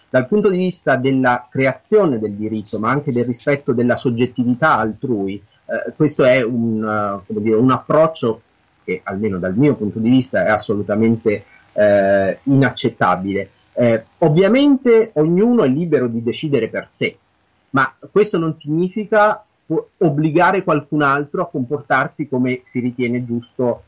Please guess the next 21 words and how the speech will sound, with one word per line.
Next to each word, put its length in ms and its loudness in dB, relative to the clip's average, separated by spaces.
eh, 340 -2
comportarsi 600 -2
in 60 -2
prima 260 -4
persona, 600 -4
ecco. 280 -14
Quindi 200 4
per 120 0
me 280 4
laicità 440 0
è 60 4
innanzitutto 680 -2
questo, 460 -4
un 120 -2
atteggiamento 800 0
che 100 -2
metta 320 2
al 80 -2
centro 300 -2
la 140 2
ragione, 680 0